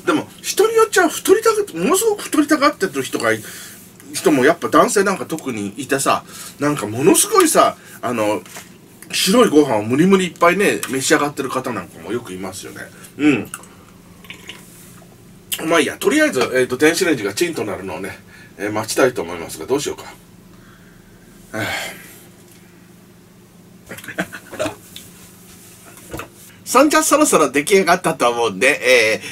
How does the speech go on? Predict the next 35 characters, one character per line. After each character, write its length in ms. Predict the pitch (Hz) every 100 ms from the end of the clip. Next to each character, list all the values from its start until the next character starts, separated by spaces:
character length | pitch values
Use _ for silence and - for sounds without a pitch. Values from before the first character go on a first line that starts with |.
| -
ー、 40 | 120
い 20 |
た 120 | 127
だ 120 | 127
き 80 | -
た 140 | 113
い 80 | 107
と 120 | 98
思 160 | 104 95
い 60 | 101
ま 140 | 98
す。 120 | 123
い 60 | 135
た 140 | 139
だ 120 | 135
き 60 | 127
た 100 | 147
い 60 | 151
と 80 |
思 80 | -
い 20 | -
ま 40 |
す。 0 |
じ 60 | 147
ゃ 20 |
あ、 40 |
オ 40 | 131 - - - -
ー 260 | 427 - -
プ 80 | 370
ン！ 60 | 311 - - - -
あ、 180 | - - -
ピ 120 | 539
ッ 680 | 679 988 508 480 453 415 -
ピ 80 |
ッ！ 200 | 359 285